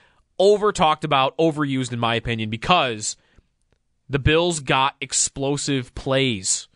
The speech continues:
They got big pass plays, one of which was down the field to Khalil Shakir, twenty-five yards, up the seam, not quite the rainbow over the top, but it works. Got into the open field and he scores.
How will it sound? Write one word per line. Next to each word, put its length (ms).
They 120
got 520
big 420
pass 300
plays, 480
one 280
of 120
which 240
was 120
down 280
the 60
field 320
to 40
Khalil 300
Shakir, 520
twenty-five 420
yards, 520
up 160
the 80
seam, 520
not 140
quite 220
the 80
rainbow 460
over 140
the 100
top, 360
but 300
it 140
works. 480
Got 200
into 120
the 120
open 220
field 380
and 80
he 40
scores. 520